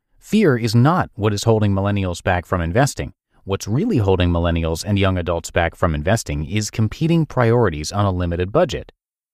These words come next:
Well, you might say, that's nothing new, and you're right. Everyone had to save and invest with competing priorities. But I would argue that millennials and young adults do have some different challenges than past generations.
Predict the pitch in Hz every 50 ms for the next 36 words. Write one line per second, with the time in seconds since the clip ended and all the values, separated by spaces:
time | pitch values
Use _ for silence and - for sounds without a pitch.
0 | _ _ 220 233 202 143 131 131 127 123 123 127 117 113 - - 113 104 123 143
1 | 123 127 143 - - - - 117 127 147 - 120 101 95 123 180 214 110 71 76
2 | - - - - - - 131 127 120 120 113 120 180 220 - - - - _ _
3 | _ _ _ - - 170 202 226 156 95 85 85 90 95 90 - 85 - - -
4 | 104 104 104 92 95 92 90 85 80 82 85 82 - - - 85 78 - - 98
5 | 92 - - 107 92 90 85 76 - 98 90 85 82 80 76 73 67 67 - -
6 | - _ _ _ _ - - 143 156 175 208 247 254 220 202 185 165 175 160 139
7 | 139 120 113 107 104 104 104 110 127 135 123 95 85 85 85 - 104 101 101 104
8 | 110 110 101 87 82 107 107 101 - - - - 113 135 175 160 139 131 127 123
9 | - - 120 104 101 95 101 156 - - 113 87 - - - 95 85 82 80 80
10 | 78 80 78 80 - 95 90 90 - 120 117 120 - - - 90 78 80 78 71
11 | - - - 65 64 - -